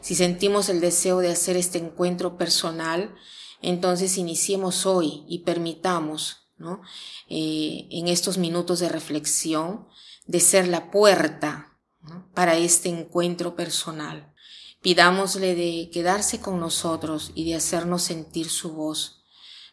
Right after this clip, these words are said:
Para los discípulos de Juan el Bautista fue una transformación tal que se acuerdan incluso la hora, porque dicen eran casi las cuatro de la tarde. O sea, cuando hay un encuentro personal con una persona importante,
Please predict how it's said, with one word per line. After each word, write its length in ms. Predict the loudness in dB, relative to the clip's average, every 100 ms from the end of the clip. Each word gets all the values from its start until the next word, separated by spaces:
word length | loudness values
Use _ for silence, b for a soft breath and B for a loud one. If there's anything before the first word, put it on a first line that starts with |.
| 4
Para 220 | 8 8
los 160 | 6
discípulos 600 | 2 0 -2 -4 -2 -2
de 80 | -2
Juan 280 | -4 -4 -2
el 80 | -2
Bautista 540 | -4 -4 -4 -2 -4
fue 180 | -2 -2
una 220 | 0 -2
transformación 1000 | -2 -4 -2 -4 -4 -2 0 0 -2 0
tal 460 | 2 2 2 -4 B B B B -2
que 200 | 2 4
se 200 | 4 4
acuerdan 600 | -2 4 4 4 2 0
incluso 760 | -4 -8 -6 0 2 2 0
la 180 | 0 2
hora, 420 | 4 6 4 0
porque 260 | -4 -4 0
dicen 520 | 2 2 0 -2 -6 B B B B _
eran 520 | 4 4 4 -2 -10 _ _
casi 480 | -2 2 4 4 4
las 300 | 0 0 -2
cuatro 440 | 2 2 2 0 -4
de 100 | -4
la 220 | -6 -6
tarde. 440 | -6 -4 -6 -8
O 60 | -6
sea, 320 | -2 -2 -4 B B B B B B _ -18 -2
cuando 260 | 4 6 6
hay 140 | 4
un 100 | 4
encuentro 560 | 0 0 2 2 2 0
personal 560 | 0 -2 -4 -2 -2
con 160 | -2 -2
una 220 | -2 -4
persona 420 | -2 -2 -2 -2
importante, 1040 | -4 -4 -6 -6 -6 -6 -6 -6 -4 -4